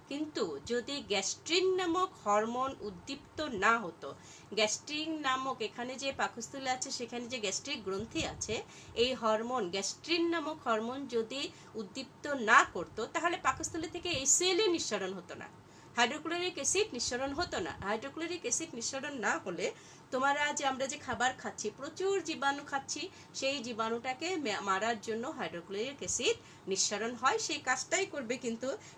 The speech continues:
গ্যাস্ট্রিন, সেই কাজটা গ্যাস্ট্রিন করবে। আরও আছে কোলোসিস্টোকাইনিন,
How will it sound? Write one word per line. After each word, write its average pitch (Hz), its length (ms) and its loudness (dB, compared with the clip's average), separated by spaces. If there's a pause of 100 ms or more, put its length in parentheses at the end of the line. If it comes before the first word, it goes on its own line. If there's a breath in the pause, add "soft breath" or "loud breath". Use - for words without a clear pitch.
গ্যাস্ট্রিন, 208 920 2
সেই 233 180 -2
কাজটা 226 360 -2
গ্যাস্ট্রিন 214 460 -2
করবে। 151 360 -8 (340 loud breath)
আরও 269 260 12
আছে 339 500 4 (300)
কোলোসিস্টোকাইনিন, 294 1300 2